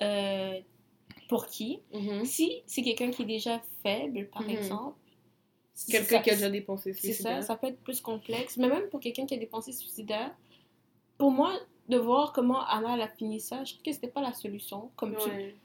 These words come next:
Speaker 1: Moi, personnellement, j'aurais pas fini comme ça parce que tu le vois qu'il te laisse derrière. Tu vois tes parents en train de souffrir de ça.
Speaker 2: Mhm.
Speaker 1: Tu vois qu'il te laisse vraiment d'autres personnes qui, comme, qui
Speaker 2: Blessées.
Speaker 1: Ouais, blessées.
Speaker 2: Ça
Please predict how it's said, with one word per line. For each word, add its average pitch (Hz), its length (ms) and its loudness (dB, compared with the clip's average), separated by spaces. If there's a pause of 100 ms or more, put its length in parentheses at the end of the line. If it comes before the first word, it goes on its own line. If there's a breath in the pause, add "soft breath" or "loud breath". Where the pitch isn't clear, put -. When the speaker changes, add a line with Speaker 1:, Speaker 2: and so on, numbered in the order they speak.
(140)
Speaker 1:
Moi, 277 120 8
personnellement, 247 380 2
j'aurais 233 180 -2
pas 247 120 -4
fini 254 180 -4
comme 233 140 -4
ça 269 120 -4
parce 262 140 -6
que 226 60 -12
tu 240 140 -2
le 214 40 -2
vois 240 160 2
qu'il 269 120 -2
te - 160 -4
laisse 214 240 -2
derrière. 208 360 -6
Tu - 140 -4
vois 247 100 0
tes 226 160 -6
parents 214 420 -6
en 220 40 -6
train 214 220 -8
de 202 120 -6
souffrir - 420 -6
de 220 120 -8
ça. 190 320 -8 (160)
Speaker 2:
Mhm. 226 100 -4 (360)
Speaker 1:
Tu - 120 -6
vois 233 140 4
qu'il 247 140 -2
te - 100 0
laisse 220 200 2
vraiment 220 240 2
d'autres 233 300 0
personnes 226 420 0
qui, - 160 -14 (140)
comme, 247 260 4 (240)
qui 247 120 4
Speaker 2:
Blessées. 214 640 2
Speaker 1:
Ouais, 220 240 2
blessées. 220 540 -4 (920)
Speaker 2:
Ça 233 140 2